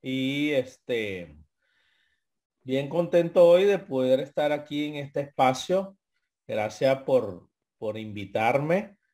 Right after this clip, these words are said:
¿verdad? Y hablarles un poquito de lo que va a ser la nueva era en nuestra cooperativa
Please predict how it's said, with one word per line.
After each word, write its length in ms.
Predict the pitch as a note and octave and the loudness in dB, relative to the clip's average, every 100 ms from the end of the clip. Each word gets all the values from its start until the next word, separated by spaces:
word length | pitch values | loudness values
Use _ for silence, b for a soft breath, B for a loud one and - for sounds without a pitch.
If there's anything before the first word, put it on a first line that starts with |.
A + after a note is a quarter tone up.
| _ _ _ | _ _ _
¿verdad? 600 | G#2+ G2 G#2+ C#3+ F3+ - _ | -6 -4 0 0 0 -6 _
Y 160 | - A#2+ | -6 -2
hablarles 520 | A2+ A2+ A#2+ B2 D3 | 0 0 0 0 0
un 140 | D#3+ D3+ | -2 -6
poquito 920 | D3+ C#3 C3+ - D3 D3+ A#2+ G2 - _ _ _ _ - | -8 -8 -8 -4 0 2 2 2 -8 _ _ _ _ -12
de 180 | A2+ | -8
lo 140 | A2+ A2 | -6 -6
que 160 | A#2 G#2+ | -4 -2
va 240 | G#2+ A2+ | 0 2
a 60 | C3 | 0
ser 240 | - B2+ | 4 2
la 180 | B2+ B2+ | 4 0
nueva 460 | B2+ B2+ B2+ B2+ B2 | 0 -2 2 4 4
era 720 | B2 B2+ B2+ C3 B2 G2+ - _ | 4 4 2 0 -2 -6 -10 _
en 840 | A#2+ A2 A2+ A#2+ B2 B2+ A#2+ G2+ F#2 | -10 -8 -10 -12 -10 -10 -10 -14 -14
nuestra 720 | A#2+ A2+ G#2+ A2 G#2+ G#2+ G2+ | -6 -4 -4 -2 0 0 -2
cooperativa 1300 | - A2+ G#2+ G#2+ G2+ G2 A2 G#2+ A2+ B2 B2 A2+ F#2 | 0 -2 2 2 2 0 -4 -4 0 2 2 2 -2